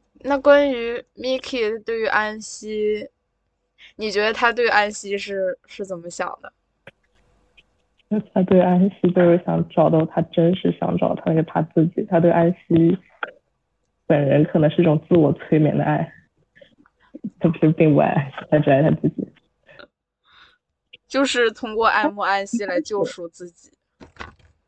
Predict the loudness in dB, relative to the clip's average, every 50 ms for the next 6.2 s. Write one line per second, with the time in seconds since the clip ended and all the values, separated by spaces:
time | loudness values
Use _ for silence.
0 | _ _ _ -4 -2 0 2 2 4 4 2 2 2 2 0 0 0 -4 -4 0
1 | 0 0 -2 -2 -2 0 2 2 2 0 -2 -6 -8 -6 -4 -4 -4 -2 0 0
2 | -2 -2 -4 _ _ -14 -10 -6 -2 -2 0 0 0 -2 -2 -4 -4 -4 -2 -2
3 | -2 -2 0 0 0 0 -2 -2 -4 -6 -4 -6 -6 -4 _ -4 -4 -2 -2 -4
4 | -4 -4 -4 -4 -4 -4 -4 -4 -4 -4 -4 -4 -2 -2 0 0 0 -2 -2 -2
5 | -2 -2 -2 -2 -2 -2 -2 -4 -6 -8 -6 -2 -2 0 0 -2 -2 -2 -2 -2
6 | 0 -2 -4